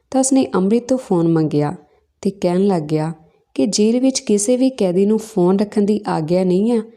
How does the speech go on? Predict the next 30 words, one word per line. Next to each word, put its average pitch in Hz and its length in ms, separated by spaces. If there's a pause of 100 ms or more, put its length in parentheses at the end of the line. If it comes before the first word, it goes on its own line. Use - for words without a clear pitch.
(440)
ਤਾਂ - 180
ਅੰਮ੍ਰਿਤ 247 360
ਨੇ 254 120
ਉਸਨੂੰ 190 300
ਦੱਸਿਆ 156 440 (520)
ਕਿ 202 140
ਉਹ 190 100
ਫੋਨ 190 360
ਚੋਰੀ 185 420
ਤੋਂ 208 160
ਨਹੀਂ 220 200
ਰੱਖਦਾ, 220 320 (520)
ਉਸਨੇ 208 300
ਪਹਿਲਾਂ 208 440
ਫੋਨ 185 380
ਰੱਖਣ 175 300
ਲਈ 165 160
ਕੀਮਤ 196 520
ਅਦਾ 180 180
ਕੀਤੀ 165 460
ਆ, 143 120 (560)
ਤਾਂ 196 200
ਜਾ 226 180
ਕੇ 208 180
ਜੇਲ੍ਹ 185 260
ਵਿੱਚ 202 200
ਉਸਨੂੰ 175 280
ਫੋਨ 170 340
ਰੱਖਣ 175 240
ਦੀ 190 260